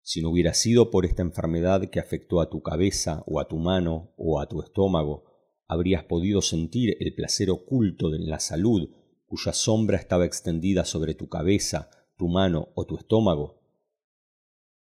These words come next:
¿Y habrías podido saborear y agradecer la bendición divina que encarnó esa bendición? Por el contrario, prevaleció en ti el olvido en lugar del agradecimiento, o transformaste esa bendición a través de la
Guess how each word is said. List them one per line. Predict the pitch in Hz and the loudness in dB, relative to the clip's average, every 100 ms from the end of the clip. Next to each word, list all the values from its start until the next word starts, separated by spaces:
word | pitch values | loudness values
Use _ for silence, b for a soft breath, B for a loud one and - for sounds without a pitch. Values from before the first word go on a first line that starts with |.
| _ | _
¿Y | - | -2
habrías | 87 92 95 - | 0 2 2 0
podido | 90 85 98 87 | -2 2 4 2
saborear | - 82 87 90 98 95 | 0 0 2 4 4 2
y | 92 | 0
agradecer | 82 78 78 - 127 113 87 | 0 0 -2 0 2 4 4
la | 78 | 2
bendición | 78 76 - 98 92 | 0 -2 -2 0 0
divina | 80 92 113 90 | 0 0 2 0
que | - | -2
encarnó | 82 80 78 85 87 - | -4 -4 -4 0 -2 -2
esa | - - | -4 -4
bendición? | 78 73 71 - 120 101 71 - _ _ _ _ _ _ _ _ _ _ _ _ | -4 -4 -4 0 2 2 -2 -12 _ _ _ _ _ _ _ _ _ _ _ _
Por | 95 | 2
el | 92 | 4
contrario, | 90 92 90 113 92 80 78 | 4 2 4 4 4 0 0
prevaleció | 82 78 78 - - 85 | 0 0 0 -2 -2 0
en | 82 | -2
ti | - - - | -4 -6 0
el | 90 | 2
olvido | 85 85 123 98 87 95 | 2 0 0 2 2 2
en | 82 | -2
lugar | 78 87 87 | 0 0 2
del | 80 78 | 0 0
agradecimiento, | 78 76 73 - 92 110 80 71 67 - - - | 0 -2 -4 -4 0 0 0 -4 -10 -12 -12 -16
o | 80 | -12
transformaste | 85 87 - 76 82 85 - 87 | -4 -4 -4 -4 -2 -2 -2 -4
esa | 80 - | -4 -4
bendición | 78 78 73 - 131 110 - | -4 -4 -4 -2 2 2 0
a | 87 | -4
través | 80 82 90 | -2 0 2
de | 87 | 2
la | 82 78 - | 2 0 -6